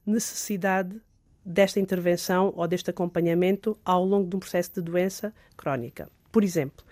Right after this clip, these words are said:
uma pessoa que tem uma doença de in-, insuficiência renal crónica, faz hemodiálise. E há um percurso con-, conhecido deste tipo de doença que sabemos que numa, numa fase mais avançada vai trazer dificuldades no próprio tratamento, na própria gestão da doença, pode trazer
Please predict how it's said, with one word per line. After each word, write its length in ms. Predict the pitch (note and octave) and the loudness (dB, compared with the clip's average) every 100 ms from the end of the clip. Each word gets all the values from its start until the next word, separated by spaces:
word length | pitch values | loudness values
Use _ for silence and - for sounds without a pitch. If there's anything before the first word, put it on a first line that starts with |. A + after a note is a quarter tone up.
| - - - | -20 -20 -4
uma 100 | G#3+ | 0
pessoa 280 | G#3 - A#3 | 0 2 0
que 80 | A3+ | 2
tem 100 | A#3 | 2
uma 140 | A3 | 2
doença 600 | G3 G#3 G3+ - G3+ G3 - | 4 4 2 2 2 2 -2
de 340 | F3+ F#3 F3 | -10 -8 -2
in-, 180 | F#3+ F#3+ G3 | 0 2 2
insuficiência 500 | G3 - - F#3 F#3 | 0 0 -4 -2 -2
renal 400 | G3 F#3+ F#3+ - - - | 0 2 0 -2 -18 -6
crónica, 560 | - D#3+ C#3+ C#3 A2+ C#3 _ _ _ - - _ | 0 2 2 -2 -10 -14 _ _ _ -20 -20 _
faz 300 | - F#3 F3 | -2 2 2
hemodiálise. 720 | F3+ F3 E3 B2+ - - - _ _ _ _ | 2 2 2 0 -6 -14 -20 _ _ _ _
E 160 | - E3+ | 0 4
há 80 | |
um 80 | F3+ | 4
percurso 480 | F3 - A#3+ G#3+ - | 4 2 4 4 2
con-, 280 | - F#3 F#3 | -2 0 2
conhecido 560 | G3+ G3 - G#3+ F#3+ | 4 2 2 0 0
deste 240 | F#3+ G3+ - | 4 2 2
tipo 160 | G3 | -6
de 80 | - | -8
doença 440 | - G3 G#3 G3+ A3 - - - | -2 2 2 2 -4 -6 -20 -10
que 80 | - | -6
sabemos 500 | - - G3+ A#3 A3+ | -4 0 6 6 6
que 100 | - | 2
numa, 240 | A#3 A#3 A3+ | 6 6 4
numa 180 | A3 A3 | 4 4
fase 240 | A3 F#3+ | 4 4
mais 200 | F3+ E3+ | 2 0
avançada 560 | F3+ G3+ G3 G#3 G3+ G3+ | 2 0 4 4 4 4
vai 160 | F#3+ | 2
trazer 480 | F#3+ F#3+ F#3 F#3+ F3+ - - - | 2 0 2 2 2 -4 -20 -6
dificuldades 800 | F#3 - F#3 F#3+ G3 F#3 E3 - | -2 -2 0 2 6 6 4 -2
no 100 | F3+ | -2
próprio 320 | F3 E3 E3+ | 0 0 -2
tratamento, 720 | E3 E3+ F#3+ G3+ A3+ A#3+ A3+ | -4 -2 2 4 6 4 2
na 140 | F#3+ | 0
própria 280 | F3 F3 F3 | 0 -2 -2
gestão 280 | E3 - E3+ | -4 -4 -2
da 80 | E3+ | -2
doença, 500 | E3 F#3 G#3+ A3 G#3+ | 0 4 4 4 -2
pode 280 | - F#3+ - | 0 -2 0
trazer 440 | F3+ F3+ F#3 F3 | -2 0 2 0